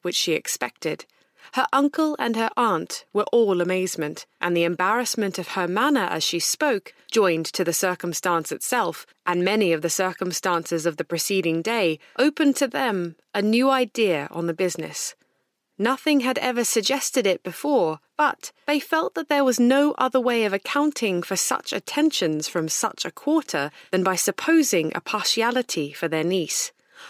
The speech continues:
While these newly born notions were passing in their heads, the perturbation of Elizabeth's feelings was at every moment increasing.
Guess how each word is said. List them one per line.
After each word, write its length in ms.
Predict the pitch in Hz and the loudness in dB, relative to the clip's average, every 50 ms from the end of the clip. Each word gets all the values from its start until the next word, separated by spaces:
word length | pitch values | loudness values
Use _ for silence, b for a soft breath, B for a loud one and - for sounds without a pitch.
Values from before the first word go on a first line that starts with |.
| B B B | B B B
While 240 | 214 247 269 285 277 | 0 2 4 4 4
these 260 | 247 277 262 233 - | 4 2 0 2 2
newly 400 | 262 262 277 294 311 294 311 311 | 2 4 4 4 4 4 2 0
born 340 | 247 - 285 269 254 247 233 | 2 2 2 4 4 4 4
notions 600 | 233 220 214 208 - - 180 165 190 220 - 226 | 2 2 2 0 0 -2 -4 -4 -6 -6 -6 -8
were 60 | 196 | -8
passing 460 | - - 208 202 196 - - 208 185 | -6 -4 -4 -4 -4 -4 -4 -4 -2
in 120 | 180 180 | -2 -2
their 160 | 185 175 170 170 | -2 -2 -2 -2
heads, 480 | 160 202 226 190 156 160 - - - b b b b b | -2 -2 -2 -2 -4 -6 -8 -14 -14 b b b b b
the 80 | 196 | -4
perturbation 880 | - 247 269 269 - 285 254 254 262 294 277 - - - 214 175 165 - | 0 0 0 0 2 0 2 2 2 2 2 2 0 0 0 0 0 -2
of 120 | - 180 190 | -2 0 0
Elizabeth's 520 | 208 220 220 - 220 185 185 180 - - | 2 0 2 0 2 0 0 -2 -2 -6
feelings 640 | - - 269 277 269 226 175 156 156 156 156 - - - | -2 0 2 2 2 2 0 0 -2 -6 -6 -8 -10 -4
was 380 | 190 196 196 185 170 156 - | -2 0 2 2 2 0 0
at 300 | - - 147 - - - - | -6 -6 -8 -8 -12 -8 -4
every 320 | - 170 156 160 165 160 | -4 -4 0 2 0 2
moment 600 | 170 185 196 214 208 190 160 156 165 165 - - - | 2 2 2 2 2 2 0 0 -2 -6 -8 -8 -4
increasing. 720 | 175 180 170 - 233 226 214 - - 170 151 151 151 147 | -4 -4 -2 0 0 0 2 0 0 0 0 -2 -2 -8